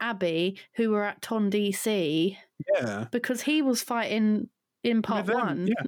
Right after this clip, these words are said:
Speaker 2: And also,
Speaker 1: So,
Speaker 2: how the
Speaker 1: uh,
Speaker 2: hell did they get Abby and Kane, who were at Ton D C with a bunch of grounders all being guarded, and, like, what the f-, <laughs> like, how?
Speaker 1: It's all just stupid. But, yeah, he's got
Speaker 2: It
Speaker 1: them tied up. And he's
Speaker 2: Yeah.
Speaker 1: actually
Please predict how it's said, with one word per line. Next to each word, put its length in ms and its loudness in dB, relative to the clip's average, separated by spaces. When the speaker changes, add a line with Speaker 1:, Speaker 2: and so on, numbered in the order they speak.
Speaker 2:
And 80 -2
also, 200 0
Speaker 1:
So, 80 -2
Speaker 2:
how 100 -2
the 80 0
Speaker 1:
uh, 40 -2
Speaker 2:
hell 500 0
did 140 -2
they 140 0
get 280 -4
Abby 380 0
and 240 2
Kane, 420 0
who 140 2
were 160 2
at 140 -6
Ton 240 0
D 120 2
C 340 2
with 140 2
a 40 -2
bunch 260 -2
of 80 0
grounders 720 0
all 200 4
being 260 0
guarded, 480 0
and, 480 2
like, 300 -2
what 240 -2
the 60 -2
f-, 160 -8
<laughs> 160 -2
like, 160 -4
how? 280 -2
Speaker 1:
It's 380 0
all 160 4
just 220 0
stupid. 520 0
But, 160 -2
yeah, 300 2
he's 260 0
got 220 0
Speaker 2:
It 40 0
Speaker 1:
them 280 0
tied 400 -2
up. 400 -6
And 140 -2
he's 100 2
Speaker 2:
Yeah. 140 -2
Speaker 1:
actually 580 -2